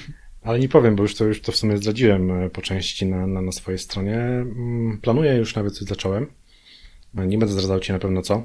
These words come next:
to na pewno nie, ale mogę zapewnić, bo też nie wiem, czy to wyjdzie, tak? Nie mam zielonego pojęcia, czy kto, komuś się to spodoba. Pisanie operatora było dosyć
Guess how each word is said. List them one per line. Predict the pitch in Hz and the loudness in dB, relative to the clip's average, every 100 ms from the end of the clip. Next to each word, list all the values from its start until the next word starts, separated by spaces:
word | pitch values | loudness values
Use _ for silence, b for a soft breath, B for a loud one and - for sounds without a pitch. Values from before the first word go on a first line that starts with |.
| - | -6
to | 98 | -6
na | 98 | -4
pewno | 104 95 | -4 -4
nie, | 95 110 131 B B B B | -2 -4 -8 B B B B
ale | 113 | 2
mogę | 143 139 | 2 2
zapewnić, | 131 123 104 120 - - - | 2 0 2 0 0 -6 -4
bo | 113 | -2
też | 113 135 - | 2 2 4
nie | 127 | 4
wiem, | 123 | 2
czy | - | 2
to | 113 | 2
wyjdzie, | 113 87 85 | 4 2 0
tak? | 98 - 101 | -4 -6 -4
Nie | 117 | 0
mam | 123 | 2
zielonego | 120 123 113 107 | 4 2 2 2
pojęcia, | 107 101 95 101 B B 101 | 2 2 0 -2 B B -12
czy | - | -10
kto, | - 107 | -2 -2
komuś | 98 107 104 | 0 0 0
się | |
to | - | -4
spodoba. | 101 107 98 92 | -6 -2 0 -2
Pisanie | - - 101 98 | -4 -4 -2 -2
operatora | 92 101 95 101 98 | 0 -2 0 0 0
było | 95 95 | -2 -2
dosyć | 92 - 90 - | -2 -4 -6 -8